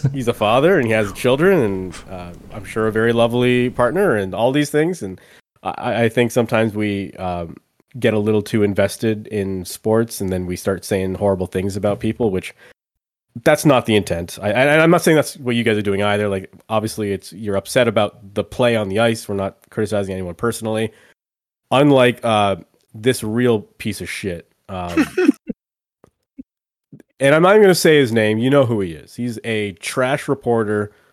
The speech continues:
Speaker 1: for a trash publication, and he I don't know. Okay, here's the thing. I don't understand why he's even allowed to be there. Like, this guy's been a problem in the Toronto media,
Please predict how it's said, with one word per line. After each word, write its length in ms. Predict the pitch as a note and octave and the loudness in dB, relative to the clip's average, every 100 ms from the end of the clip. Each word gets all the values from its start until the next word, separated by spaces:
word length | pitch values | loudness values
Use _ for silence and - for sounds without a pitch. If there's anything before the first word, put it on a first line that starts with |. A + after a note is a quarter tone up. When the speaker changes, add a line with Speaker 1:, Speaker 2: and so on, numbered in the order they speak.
| _ | _
Speaker 1:
for 220 | - G#2+ | -4 -2
a 60 | F2+ | -2
trash 520 | - - A#2+ A#2 - | -6 -4 0 0 0
publication, 800 | B2+ A#2 - F#2+ F#2 F#2+ F2 E2+ _ _ _ - | -2 -2 -4 -6 -6 -10 -10 -14 _ _ _ -12
and 200 | G2 G2+ | -6 -4
he 400 | F#2+ F#2+ F2 - _ _ _ _ _ _ _ _ - | -4 -6 -10 -16 _ _ _ _ _ _ _ _ 0
I 60 | G#3 | 2
don't 100 | D#4+ | 4
know. 120 | F#4 | 4
Okay, 140 | G#3 G3+ | 0 -2
here's 220 | E4+ E4+ | 0 0
the 80 | F4 | 0
thing. 360 | - E3 F#2+ - _ _ _ _ | 2 2 0 -6 _ _ _ _
I 120 | - A3 | 2 4
don't 100 | E4+ | 4
understand 560 | F4 - - E3+ F#3+ | 2 -2 2 4 4
why 180 | B2+ D3+ | 2 0
he's 180 | G3 E3 | 0 0
even 120 | F#3+ | 0
allowed 300 | C3+ B2+ C#3 | 2 0 0
to 80 | A2 | -4
be 140 | G2 | -10
there. 260 | F#2 - _ _ _ | -12 -16 _ _ _
Like, 280 | C3+ C#3 - _ _ _ _ - | -4 -4 -6 _ _ _ _ -4
this 220 | C3 A#3 | 0 2
guy's 260 | C4+ C#4 G3+ | 2 2 2
been 120 | A3 | 0
a 40 | |
problem 680 | G3+ - D#3 D3 B2+ A#2+ B2 | 2 0 2 2 0 -2 -4
in 200 | C3+ C#3 | -2 -2
the 80 | D3+ | -2
Toronto 460 | D3 - C3 C3+ B2+ | -4 -2 0 0 0
media, 560 | A#2 A2 F#2+ F2 F2+ | -4 -6 -6 -8 -10